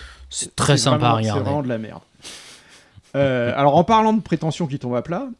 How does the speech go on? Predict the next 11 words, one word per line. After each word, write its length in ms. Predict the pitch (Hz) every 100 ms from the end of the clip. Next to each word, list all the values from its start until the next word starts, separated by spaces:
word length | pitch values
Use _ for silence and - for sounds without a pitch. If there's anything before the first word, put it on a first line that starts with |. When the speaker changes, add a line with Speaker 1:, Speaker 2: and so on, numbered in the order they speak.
| _
Speaker 2:
la 140 | 127 123
bande 240 | 135 226
originale 520 | 208 180 151 165 190
est 160 | 175 - _
incompréhensible. 840 | 233 233 214 - 170 156 - 107 - _
C'est 220 | - 131
une... 220 | 123 127 - _
mais 220 | 143 135
c'est 260 | - 156 -
incroyable. 440 | 196 202 170 110 95
Alors, 240 | 131 110